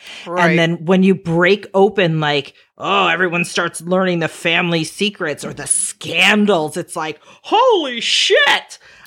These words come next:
Speaker 1: Right.
Speaker 2: Um, so, yeah.
Speaker 1: And
Speaker 2: Oh.
Speaker 1: usually in those uh, cultures that have tight social norms, if somebody were to come out and say they'd been sexually abused, they would be demonized, not the person that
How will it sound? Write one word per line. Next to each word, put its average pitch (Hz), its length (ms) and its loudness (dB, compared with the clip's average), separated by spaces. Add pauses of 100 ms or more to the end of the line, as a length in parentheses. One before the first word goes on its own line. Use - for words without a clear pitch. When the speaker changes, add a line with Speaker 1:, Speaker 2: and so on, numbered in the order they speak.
Speaker 1:
Right. 190 340 2
Speaker 2:
Um, 208 260 -8 (140)
so, - 260 -4
yeah. 165 760 -6
Speaker 1:
And 208 180 -2
Speaker 2:
Oh. 220 80 -2
Speaker 1:
usually 214 480 2
in 175 240 -8
those 170 460 -6 (520)
uh, 151 520 2
cultures 185 360 -4
that 160 120 -2
have 165 180 -2
tight 160 240 -4
social - 360 -4
norms, 147 420 -8
if 147 120 -12
somebody 180 340 0
were 156 140 -2
to 156 60 -4
come 151 240 -8
out 180 400 0
and 151 140 -14
say 151 180 -2
they'd 147 200 -4
been 147 140 -10
sexually 202 420 0
abused, 147 480 -6 (360)
they 190 280 2
would 175 160 -2
be 165 140 0
demonized, 151 600 -2
not 156 160 0
the 147 60 -6
person 147 380 -4
that 147 220 -8